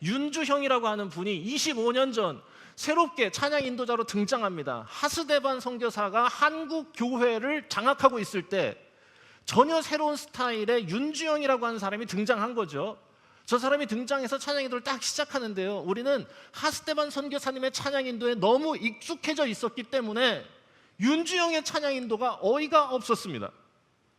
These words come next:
은혜로운 목소리가 아니고 약간, 음, 이런 표현이 날 좀, 제 첫 느낌은 날티가 난다는 거였어요.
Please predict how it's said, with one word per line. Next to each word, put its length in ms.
은혜로운 400
목소리가 420
아니고 540
약간, 720
음, 1000
이런 280
표현이 280
날 300
좀, 280
제 140
첫 240
느낌은 480
날티가 500
난다는 400
거였어요. 380